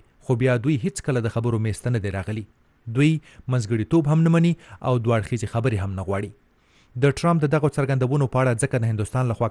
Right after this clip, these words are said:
کلک غبرګون څرګند شو چې هندوستان د اوږدې مودې راهیسې د دغو دوو سیالو هیوادونو ترمنځ د کشمیر په مسله کې د دریم ګړي د مرستې لپاره سره کرښه کاږلې. کله چې د ټرمپ د ادارې له یوه جګپوړي چارواکي څخه د ټرمپ د دغو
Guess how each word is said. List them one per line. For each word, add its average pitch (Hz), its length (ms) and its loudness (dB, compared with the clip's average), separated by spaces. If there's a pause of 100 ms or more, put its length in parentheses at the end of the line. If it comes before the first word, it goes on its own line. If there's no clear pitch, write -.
کلک 127 220 0
غبرګون 110 460 -2
څرګند 123 340 -2
شو 131 100 -2
چې 139 80 2 (460)
هندوستان 135 420 2
د - 80 2
اوږدې 135 280 2
مودې 143 260 2
راهیسې 143 340 2
د 127 60 2 (100)
دغو 123 320 2
دوو 135 320 4
سیالو 139 320 2
هیوادونو 117 480 0
ترمنځ 120 320 0
د - 100 -6
کشمیر 131 320 -2
په 113 140 -4
مسله 107 240 -2
کې 156 160 0 (500)
د 131 160 4
دریم 123 240 2
ګړي 160 220 2
د 127 80 0 (100)
مرستې 127 340 -2
لپاره 117 380 -2
سره 135 240 0 (260)
کرښه 135 340 -2
کاږلې. 98 320 -6 (520)
کله 135 160 6
چې 143 160 2
د 123 120 2
ټرمپ 143 200 4
د 131 140 0
ادارې 127 280 4 (340)
له 135 160 6 (260)
یوه 123 260 4
جګپوړي 127 540 -2
چارواکي 120 420 0
څخه - 220 -4
د - 100 -2
ټرمپ 131 240 -2
د 123 140 -2
دغو 117 120 0